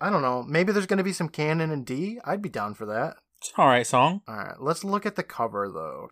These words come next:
Speaker 1: My brother had most of the Goosebump books, and I remember seeing this one, so I've seen it before. It looks pretty freaking sweet, though. I'm not gonna lie. I like it.
Speaker 2: Mm-hmm.
Speaker 1: It's got this, like,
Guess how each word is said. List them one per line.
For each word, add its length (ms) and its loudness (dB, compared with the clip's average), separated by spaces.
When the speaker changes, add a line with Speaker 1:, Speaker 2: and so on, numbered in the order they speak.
Speaker 1:
My 140 6
brother 300 8
had 240 6
most 360 -2
of 80 -8
the 100 -8
Goosebump 400 -8
books, 260 -6
and 120 -4
I 40 2
remember 400 0
seeing 420 -10
this 200 -10
one, 280 -8
so 180 -4
I've 160 0
seen 180 -2
it 80 -2
before. 440 -4
It 100 -6
looks 160 0
pretty 300 -6
freaking 380 -10
sweet, 380 -10
though. 140 -6
I'm 160 0
not 120 -6
gonna 140 -12
lie. 260 -10
I 120 -2
like 260 -6
it. 260 -12
Speaker 2:
Mm-hmm. 320 -2
Speaker 1:
It's 160 -6
got 160 2
this, 220 -4
like, 260 -8